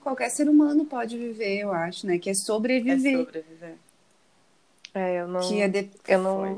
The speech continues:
Speaker 3: acho que eu não, não, pra mim não ia rolar.
Speaker 1: E ao,
Speaker 2: Eu acho que se eu soubesse
Speaker 1: e ao mesmo tempo
Speaker 2: exatamente como era no começo, antes de fechar,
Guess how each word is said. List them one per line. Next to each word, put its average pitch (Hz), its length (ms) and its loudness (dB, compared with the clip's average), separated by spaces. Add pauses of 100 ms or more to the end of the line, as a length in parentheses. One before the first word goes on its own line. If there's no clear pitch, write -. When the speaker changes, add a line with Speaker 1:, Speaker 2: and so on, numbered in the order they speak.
(100)
Speaker 3:
acho - 160 -8
que - 100 -4
eu 190 80 4
não, 196 320 -2
não, 190 320 -2
pra 185 140 2
mim 180 100 -2
não 190 80 -2
ia 202 100 2
rolar. 202 300 4
Speaker 1:
E 214 60 6
ao, 208 260 4
Speaker 2:
Eu 240 160 4
acho 240 240 2
que 302 80 -18
se - 100 -16
eu 254 120 -2
soubesse 240 260 -2
Speaker 1:
e - 20 4
ao 220 120 4
mesmo 226 420 2
tempo 226 520 0
Speaker 2:
exatamente 233 440 -2
como 175 260 -8
era 165 220 -2
no 156 80 -16
começo, 147 580 -12
antes 175 400 -12
de 165 140 -8
fechar, 165 680 -8